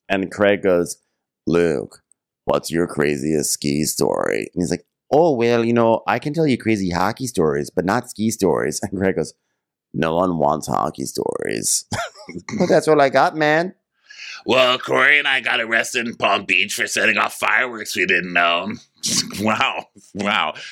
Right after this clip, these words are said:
Speaker 2: So you, you have a thing with stealing fireworks and setting them off no matter what
Speaker 1: <laughs>
Speaker 2: town you're in, huh? Good story,
Speaker 1: So,
Speaker 2: Craig.
Speaker 1: yeah, Luke, it sounds like Luke's, uh, actions were totally unfounded.
Speaker 2: <laughs>
Speaker 1: Totally.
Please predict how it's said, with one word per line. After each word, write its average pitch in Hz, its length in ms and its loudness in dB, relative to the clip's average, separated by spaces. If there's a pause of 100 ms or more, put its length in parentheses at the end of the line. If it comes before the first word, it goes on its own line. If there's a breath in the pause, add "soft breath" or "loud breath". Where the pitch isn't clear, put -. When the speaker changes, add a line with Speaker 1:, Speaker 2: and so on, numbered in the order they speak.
(140 loud breath)
Speaker 2:
So - 160 -2
you, 110 340 2
you 110 220 0
have 113 180 -2
a 98 80 -6
thing 107 340 -2
with 85 360 -4
stealing 98 460 -2
fireworks 92 640 -2
and 80 100 -4
setting 80 340 -2
them 78 160 -2
off 82 260 -2
no 73 120 -6
matter 76 240 -2
what 78 260 -2
Speaker 1:
<laughs> - 40 -10
Speaker 2:
town 82 180 -2
you're 78 160 -2
in, 76 160 -2
huh? 78 260 -4 (540)
Good 165 260 0
story, 120 300 0
Speaker 1:
So, 120 160 6
Speaker 2:
Craig. - 260 -2 (200)
Speaker 1:
yeah, 101 440 2
Luke, 139 260 0
it 165 100 -2
sounds 139 280 2
like 123 180 2
Luke's, 104 520 -2
uh, 90 440 6
actions 95 380 -2
were 78 80 -2
totally 101 460 0
unfounded. 76 720 0
Speaker 2:
<laughs> - 200 -6
Speaker 1:
Totally. 95 540 2